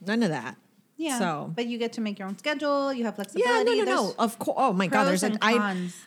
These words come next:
Speaker 2: to
Speaker 1: I
Speaker 2: everything.
Speaker 1: honestly, like, listen. I will work anywhere. I'm not, I'm not like, oh my God, I would never. I would work, and I would work even, like, cleaning hotels, like, if I had to.
Speaker 2: Yeah.
Speaker 1: 'Cause I am, I work.
Speaker 2: Mm-hmm.
Speaker 1: I'm a hustler.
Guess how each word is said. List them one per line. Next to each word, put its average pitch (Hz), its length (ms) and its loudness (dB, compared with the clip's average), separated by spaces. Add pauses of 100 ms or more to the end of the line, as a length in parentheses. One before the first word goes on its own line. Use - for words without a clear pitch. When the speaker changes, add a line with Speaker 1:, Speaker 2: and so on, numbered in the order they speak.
Speaker 2:
to - 80 -4
Speaker 1:
I 214 40 6
Speaker 2:
everything. 240 220 6
Speaker 1:
honestly, 262 520 2
like, 180 300 0 (400)
listen. 214 440 2
I 208 220 4
will 220 180 0
work 185 220 -2
anywhere. 160 340 -2
I'm 170 200 0
not, 190 180 4 (220)
I'm 196 180 4
not 196 160 2
like, 185 220 0
oh 226 60 2
my 226 100 4
God, 214 180 4
I 202 120 2
would 202 100 4
never. 160 760 0 (120)
I 196 140 2
would 233 140 2
work, 214 260 -2 (220)
and 190 180 0
I 202 140 2
would 226 200 2 (200)
work 196 380 4
even, 185 380 2
like, 175 200 2
cleaning 185 540 4
hotels, 160 680 -4 (120)
like, 185 140 -2
if 170 80 -2 (120)
I 185 100 2
had 160 340 0
to. 127 300 -6
Speaker 2:
Yeah. 277 280 -2
Speaker 1:
'Cause 190 160 0
I 190 380 0
am, 185 220 2 (120)
I 190 60 0
work. - 400 0 (160)
Speaker 2:
Mm-hmm. 233 140 2
Speaker 1:
I'm 185 100 4
a 180 40 4
hustler. 170 460 0